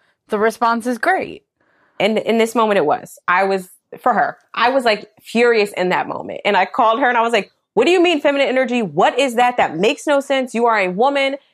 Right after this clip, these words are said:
Speaker 2: You are feminine. You are a female. Therefore, the energy you exude as a woman is feminine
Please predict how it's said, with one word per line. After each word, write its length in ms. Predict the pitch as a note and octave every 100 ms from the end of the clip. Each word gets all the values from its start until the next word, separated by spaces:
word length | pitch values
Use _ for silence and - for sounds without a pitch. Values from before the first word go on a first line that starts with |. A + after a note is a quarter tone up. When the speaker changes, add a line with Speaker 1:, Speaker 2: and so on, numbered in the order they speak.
| _
Speaker 2:
You 160 | A3+ A3
are 180 | E3+ E3+
feminine. 600 | - C#4 C4+ C4 C4 G#3+
You 160 | G#3
are 100 | F3+ D3
a 60 |
female. 480 | E3+ C#4+ C#4 B3+ B3
Therefore, 280 | A3 A3+ F#3
the 140 | E3+
energy 260 | C#4+ G4 F#4+
you 180 | B3+ C4
exude 380 | G3+ E3+ F3+ -
as 140 | G3
a 80 | B3+
woman 300 | G3 D#3+ F#3+
is 160 | - -
feminine 260 | C4 C4